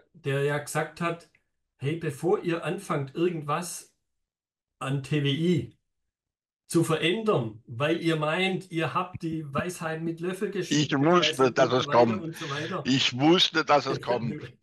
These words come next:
Speaker 1: War mir klar.
Speaker 2: <laughs> Ja.
Speaker 1: Äh, hat er, und, und das finde ich se-, sehr spannend. Da, da, da muss man gleich eine geistige Notiz machen.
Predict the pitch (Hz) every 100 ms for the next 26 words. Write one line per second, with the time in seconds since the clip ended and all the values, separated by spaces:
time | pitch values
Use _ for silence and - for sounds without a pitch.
0 | _ _ - 151 160 - 135 143 107 95
1 | 92 - 156 - - - _ 156 - -
2 | 160 160 - - _ _ _ _ _ 147
3 | 170 196 190 160 165 156 180 185 240 220
4 | 180 - 185 156 165 156 - 190 196 113
5 | - _ _ _ _ _ _ _ _ _
6 | _ _ _ _ _ _ - - 127 143
7 | 139 139 156 165 156 135 151 156 156 147
8 | 147 147 - 147 143 165 147 147 143 214
9 | - 139 117 110